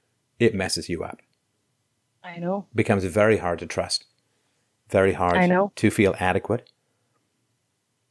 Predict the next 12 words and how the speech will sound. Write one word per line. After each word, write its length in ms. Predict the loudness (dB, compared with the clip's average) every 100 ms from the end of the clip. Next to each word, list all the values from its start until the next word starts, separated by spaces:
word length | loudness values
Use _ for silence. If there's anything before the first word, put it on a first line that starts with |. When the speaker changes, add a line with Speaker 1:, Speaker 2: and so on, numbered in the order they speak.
| _
Speaker 1:
And 460 | 2 2 0 -2 -8 _ _ _ _ _ _ _ _ _ _ _ _ _ _ _ _ _ _ _ _ _ _ _ 2
it 200 | 2 6
brings 280 | 6 6 6
a 60 |
lot 220 | 6 6 6
of 120 | 4
baggage 480 | 2 4 2 0 0
to 100 | 0
the 100 | 0
next 280 | -2 -4
relationship. 560 | -6 -6 -10 -14 -16 -20 _ _ _ _ _ _ _ _ _ _ _ _ _ _ _ _ _ _ _ _ _ _ _ _ _ _ _ _ _ _ _ _ _ _ _ _ _ _ _ _ _ -8
Speaker 2:
Yes. 420 | -4 -2 -4